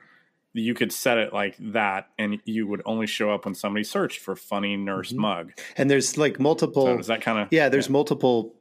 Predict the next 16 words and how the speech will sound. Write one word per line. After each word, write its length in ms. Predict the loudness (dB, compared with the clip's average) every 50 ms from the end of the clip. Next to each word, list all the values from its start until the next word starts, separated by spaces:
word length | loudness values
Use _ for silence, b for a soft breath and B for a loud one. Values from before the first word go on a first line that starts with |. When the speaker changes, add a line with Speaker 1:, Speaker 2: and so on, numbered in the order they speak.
| _ 0
Speaker 2:
um, 400 | 2 2 4 4 2 0 -2 -6 -10 -16 _ -2
ways 260 | 2 4 4 4 4 2
you 80 | 0
could 160 | 0 -2 -2
do 200 | 2 2 4 4
that. 260 | 4 4 2 2 2 2
There's, 300 | 2 2 2 0 -2 -4
and 160 | -2 0 0
there's 180 | 2 0 0 0
multiple 640 | 0 0 0 0 -2 -4 -2 0 0 0 0 2
ways 320 | 2 2 4 4 2 2 -2
you 60 | -4
can 140 | -4 -4 -6
set 240 | -6 -2 -2 0 2
up 160 | 2 0 0 -4
those, 600 | -4 0 2 2 4 4 2 0 -2 -4 -8